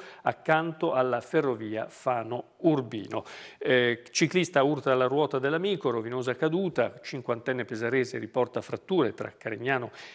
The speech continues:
e Fenile, schianto poi invece tra due veicoli con un ferito a Ponte Sasso nel punto di un recente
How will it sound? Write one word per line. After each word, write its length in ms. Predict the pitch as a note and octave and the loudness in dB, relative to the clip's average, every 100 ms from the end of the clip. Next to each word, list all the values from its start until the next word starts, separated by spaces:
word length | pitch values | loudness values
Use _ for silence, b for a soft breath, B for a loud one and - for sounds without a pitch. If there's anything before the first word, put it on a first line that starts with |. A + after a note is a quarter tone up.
| - | 0
e 180 | C#3 | 0
Fenile, 520 | C3+ D#3 D#3+ F3+ G3 C#3 | 2 0 0 0 2 2
schianto 580 | - - E3 C3 A#2+ | 2 2 2 2 -2
poi 240 | A2+ C#3+ B2+ | 0 2 0
invece 340 | A#2+ C3+ A#2+ | 0 -2 -2
tra 160 | A2+ A2+ | -6 -4
due 220 | C3+ C#3 | 2 2
veicoli 520 | B2 E3 F#3 - C3+ | 2 2 0 0 0
con 140 | - A#2 | 0 -6
un 80 | |
ferito 360 | A2+ C3 C#3 C3 | -6 -4 -2 -4
a 20 | |
Ponte 320 | A2+ D#3 E3 | -6 -6 -4
Sasso 400 | F3 A2 G#2 - | -4 -4 -6 -10
nel 140 | A#2+ A#2 | -10 -8
punto 340 | - C#3+ C3 | -6 -6 -6
di 100 | A2+ | -6
un 80 | A#2 | -2
recente 640 | C#3 C#3 A#2+ G2 - A#2+ | -2 -2 -4 -8 -10 -12